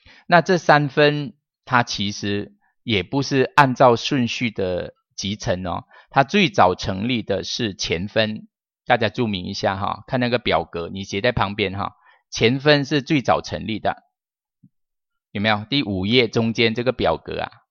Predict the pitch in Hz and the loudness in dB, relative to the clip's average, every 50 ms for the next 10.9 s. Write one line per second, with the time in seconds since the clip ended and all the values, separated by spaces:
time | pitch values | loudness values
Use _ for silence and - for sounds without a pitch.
0 | _ _ _ - 143 135 113 95 92 101 117 113 104 - 113 110 107 113 110 107 | _ _ _ -2 -2 -2 0 -2 0 0 0 0 0 0 0 0 0 0 0 0
1 | 117 120 117 104 87 80 71 101 98 - 110 101 98 127 127 123 113 101 104 104 | -2 -2 0 0 -2 0 -2 -4 -4 -4 -2 0 2 0 2 2 0 -2 -2 -2
2 | 104 104 101 104 107 _ _ _ _ _ _ _ _ _ _ - - - 113 120 | -2 -4 -4 -4 -8 _ _ _ _ _ _ _ _ _ _ -4 0 2 2 2
3 | 143 151 143 175 160 160 156 151 151 151 151 143 - 160 151 - - 165 131 - | 2 4 6 6 6 6 4 2 2 2 0 -2 -4 -4 -2 0 0 0 2 2
4 | 95 78 - - - - 80 85 101 107 101 - - - - _ _ _ _ _ | 2 2 2 -2 -6 -10 -8 -8 -6 -8 -8 -8 -10 -12 -12 _ _ _ _ _
5 | _ _ _ _ _ _ _ - 143 143 139 131 - - 196 185 175 - 196 185 | _ _ _ _ _ _ _ -2 0 2 2 2 2 0 0 0 4 6 8 8
6 | 165 - - 131 113 117 127 147 135 110 113 107 104 104 101 98 92 - - - | 8 6 4 2 2 2 2 0 0 0 0 0 0 -2 -4 -4 -6 -6 -6 -2
7 | - - 139 117 98 - - 101 95 92 95 104 117 - _ _ _ _ _ _ | 2 2 4 2 2 0 -2 -2 -2 -2 -4 -10 -14 -18 _ _ _ _ _ _
8 | _ _ _ _ _ _ _ _ _ _ _ _ _ _ _ _ - 208 202 170 | _ _ _ _ _ _ _ _ _ _ _ _ _ _ _ _ 2 4 4 6
9 | 147 165 175 151 131 - - 120 101 107 117 120 120 113 - 101 95 92 87 87 | 8 8 8 8 8 4 2 0 0 2 0 0 -2 -2 -2 -4 -4 -4 -6 -8
10 | 85 85 - - 107 - - 107 98 98 98 95 - 98 92 92 95 - | -10 -10 -8 -8 -8 -6 -4 -4 -4 -4 -6 -6 -4 -4 -4 -4 -8 -14